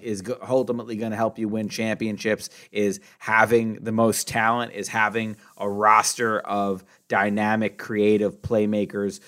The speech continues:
who give you a more potent attack than your opponents. And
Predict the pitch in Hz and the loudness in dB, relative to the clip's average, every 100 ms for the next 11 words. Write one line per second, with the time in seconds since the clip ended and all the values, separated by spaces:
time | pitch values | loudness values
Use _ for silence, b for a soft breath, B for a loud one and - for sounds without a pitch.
0 | b - 113 107 101 98 b b _ 110 | b -8 -4 -2 -2 -6 b b _ -6
1 | 117 117 107 117 113 113 107 b _ 113 | 0 0 2 2 2 0 -4 b _ -2
2 | 110 113 113 120 120 110 - - 127 131 | -2 2 6 8 8 4 2 4 6 4
3 | 127 117 - - 123 123 113 - - b | 0 -12 -12 -10 2 4 4 2 -8 b
4 | _ 107 113 117 117 107 123 123 143 196 | _ -4 0 2 2 2 0 0 0 -2
5 | - b b 127 123 113 101 | -6 b b -2 0 0 -4